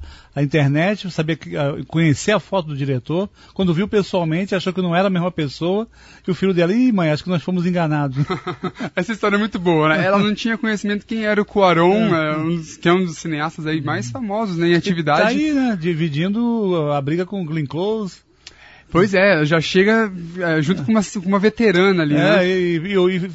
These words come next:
Speaker 1: gente famosa, como Lady Gaga também.
Speaker 2: E, exato. Na categoria Melhor Atriz, eu acho que tá entre as duas aí, né? Tem, é, tem uma veterana e tem algumas novatas. Mas eu acho que o prêmio tá entre a Glenn Close, que já tem sei-, é, soma seis,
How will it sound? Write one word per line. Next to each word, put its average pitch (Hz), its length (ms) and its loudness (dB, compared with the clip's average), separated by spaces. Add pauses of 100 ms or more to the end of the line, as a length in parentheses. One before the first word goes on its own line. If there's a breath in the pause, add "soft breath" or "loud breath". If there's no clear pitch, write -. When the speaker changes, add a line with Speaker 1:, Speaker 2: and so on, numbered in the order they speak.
Speaker 1:
gente 170 240 -2
famosa, 247 380 0
como 160 120 -4
Lady 151 180 -4
Gaga 135 260 -6
também. 123 360 -8
Speaker 2:
E, 247 220 4
exato. 196 380 2
Na 208 120 2
categoria 233 400 0
Melhor 208 240 2
Atriz, 202 360 0
eu 208 120 2
acho 208 180 -2
que 233 100 -6
tá 220 220 -2
entre 233 220 0
as 226 180 2
duas 175 380 0
aí, 147 180 0
né? 156 120 0
Tem, 190 200 -4
é, 170 240 -6
tem - 200 -4
uma 214 160 0
veterana 202 720 -2
e 233 60 -4
tem 226 160 -4
algumas 214 380 -2
novatas. 170 760 0 (240 loud breath)
Mas 175 220 0
eu 202 120 2
acho 202 200 2
que 226 80 -2
o 208 40 0
prêmio 208 320 -2
tá 214 280 -2
entre 214 240 -2
a 208 40 0
Glenn 196 220 -2
Close, 202 440 0
que 160 300 -2
já 147 200 -8
tem 170 220 -2
sei-, 185 440 -4
é, 147 360 -2
soma 202 420 -2
seis, 202 600 -4